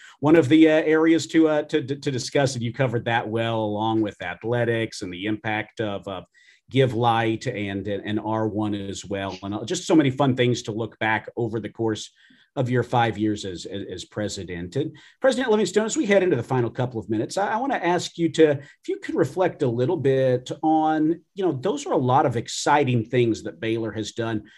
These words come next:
managed to stay on, you know, to use the sports metaphor, to stay on offense and go after high level goals for the future while having to play some defense as it relates to, to covid and so many things that were, were unexpected,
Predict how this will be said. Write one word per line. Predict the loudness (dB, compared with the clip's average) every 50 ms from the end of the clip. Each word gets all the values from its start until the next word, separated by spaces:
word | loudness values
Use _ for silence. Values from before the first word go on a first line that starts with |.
| -20 -4 _
managed | 4 6 6 6 4 4 0
to | -2
stay | 0 4 4 6 6
on, | 8 6 6 6 4 2 2
you | 2 2
know, | 0 0
to | 0 -2
use | -2 -2
the | -2 -4
sports | -4 -2 -2 -2 0 0
metaphor, | -2 -2 -2 -2 -2 -4 -4
to | -4
stay | -4 -2 0 0
on | 2 2 0 -2 -2
offense | 0 0 0 0 -2 -8 -10 -10 -10 -6 -4
and | -4 0 4
go | 4 6 6
after | 6 4 2 -2 -4 -6
high | -6 -6 0 2 4 4 4 4
level | 4 2 2 2 0 -2 -2
goals | -2 -4 -4 -4 -4 -6 -8
for | -6 -6 -6
the | -6 -6 -8
future | -4 -4 -2 -2 -2 -2 -4 -4 -4 -4 -8 -20 -20 -20 _ _
while | 4 4 6
having | 8 6 6 6 4
to | 2
play | 2 2 0 0 0
some | 0 -2 0 2 2 2
defense | 2 -2 -2 -2 -2 -4 -2 -6
as | -8 -6
it | -6 -6
relates | -4 -2 -2 -2 -4 -6 -8 -8
to, | -8 -8 -8
to | -6 -10 -12 -12 _
covid | -20 0 4 8 8 8 8 8 6 6 6 4 2 2
and | 0 -4 -4 -6 -12 -20 _ _
so | 0 0 4 4
many | 4 4 2
things | 0 0 0 0 0 0 0
that | -2 -2 -2
were, | -2 -4 -4
were | -4 -6 -6 -6 -6 -4
unexpected, | -2 -2 -2 -2 -4 -6 -10 -10 -2 0 0 0 0 2 2 2 2 2 0